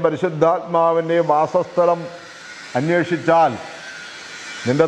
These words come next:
ത്രോണോസാണെന്ന് മനസ്സിലാക്കുന്നു. അപ്പൊ ത്രോണോസിന്മേൽ പരികർമ്മം ചെയ്യുന്ന,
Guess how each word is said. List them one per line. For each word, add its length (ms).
ത്രോണോസാണെന്ന് 920
മനസ്സിലാക്കുന്നു. 680
അപ്പൊ 220
ത്രോണോസിന്മേൽ 840
പരികർമ്മം 500
ചെയ്യുന്ന, 320